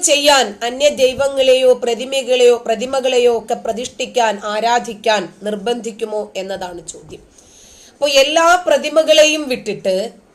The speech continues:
നമ്മൾ അല്ലാഹു എന്ന ഒരു ഒറ്റ ദൈവത്തിൽ മാത്രം ശ്രദ്ധ കേന്ദ്രീകരിക്കുകയും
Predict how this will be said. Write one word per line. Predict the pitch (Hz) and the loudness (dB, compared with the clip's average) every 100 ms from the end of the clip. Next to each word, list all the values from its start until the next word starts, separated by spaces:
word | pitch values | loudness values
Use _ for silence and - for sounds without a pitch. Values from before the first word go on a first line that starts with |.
| _ _ - | _ _ -6
നമ്മൾ | 254 294 339 359 269 247 - _ _ - 240 | -2 -2 2 4 4 2 -6 _ _ -4 -4
അല്ലാഹു | 277 302 330 330 311 311 277 | -2 0 2 2 0 0 -2
എന്ന | 277 277 262 | 0 2 4
ഒരു | 254 262 240 | 4 2 0
ഒറ്റ | 240 247 311 311 254 | 0 0 2 4 6
ദൈവത്തിൽ | 254 247 269 262 254 240 | 4 2 -2 0 0 0
മാത്രം | 214 226 226 247 247 - | -2 -2 -4 -6 -4 -6
ശ്രദ്ധ | 214 196 247 | -6 -6 -2
കേന്ദ്രീകരിക്കുകയും | 233 214 202 190 202 - 185 175 | -2 -2 -6 -10 -12 -16 -16 -16